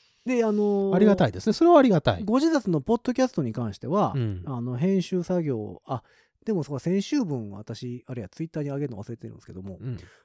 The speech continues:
Speaker 1: あの、いつも大体編集終わったら、
Speaker 2: はいはい。
Speaker 1: Twitter関連の
Speaker 2: うん。
Speaker 1: 予約投稿で、
Speaker 2: ああ、
Speaker 1: あの、
Speaker 2: はいはいはいはい。
Speaker 1: 五時にツイートされるようにしたりはしてるんですよ。
Speaker 2: なるほど、なるほど。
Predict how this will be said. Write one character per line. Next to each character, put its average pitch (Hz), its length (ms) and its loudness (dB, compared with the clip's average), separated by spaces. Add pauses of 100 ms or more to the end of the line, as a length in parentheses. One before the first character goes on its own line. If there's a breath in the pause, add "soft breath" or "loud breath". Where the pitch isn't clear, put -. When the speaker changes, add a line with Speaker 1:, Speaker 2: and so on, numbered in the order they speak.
Speaker 1:
あ 131 200 -4
の、 120 220 -8
い 202 60 -4
つ 277 80 -2
も 247 80 2
大 220 140 2
体 214 120 2
編 226 220 4
集 220 140 -2
終 214 180 4
わ 151 80 2
っ - 80 -10
た 101 120 -14
ら、 123 300 -2
Speaker 2:
は 104 140 0
い 92 40 0
は 85 140 -4
い。 87 100 -16 (160)
Speaker 1:
Twitter 185 1080 -4
関 165 340 -4
連 101 280 -8
の 175 300 0
Speaker 2:
う 120 60 -2
ん。 92 220 -4 (140)
Speaker 1:
予 170 120 2
約 208 260 0
投 302 220 2
稿 95 260 -16
で、 117 340 -6
Speaker 2:
あ 294 40 2
あ、 - 20 2
Speaker 1:
あ 311 40 2
の、 226 720 2
Speaker 2:
は 135 40 0
い 120 40 0
は 139 80 4
い - 20 2
は 110 60 2
い - 40 0
は 110 40 0
い。 147 40 -4
Speaker 1:
五 190 120 4
時 165 160 0
に 190 280 0
ツ - 200 -6
イ 135 60 -2
ー 131 40 -4
ト 131 120 -8
さ 143 140 -4
れ 135 140 -2
る 131 120 -6
よ 127 180 -2
う 120 40 -8
に 175 340 -2 (440)
し - 100 -12
た 160 100 0
り 113 60 -4
は 85 100 -12
し - 60 -18
て 113 80 -12
る 82 80 -14
ん - 40 -20
で 147 60 -6
す 165 60 4
よ。 160 60 6
Speaker 2:
な 147 120 8
る 131 60 4
ほ 123 100 2
ど、 107 60 -6
な 92 100 -4
る 87 80 -8
ほ 82 100 -10
ど。 - 180 -16